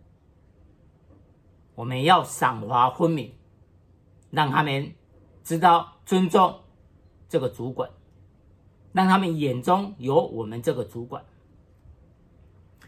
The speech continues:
所以所谓恩威并施，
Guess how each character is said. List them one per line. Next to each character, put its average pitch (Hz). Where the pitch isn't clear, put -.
所 196
以 190
所 147
谓 170
恩 185
威 180
并 147
施， 156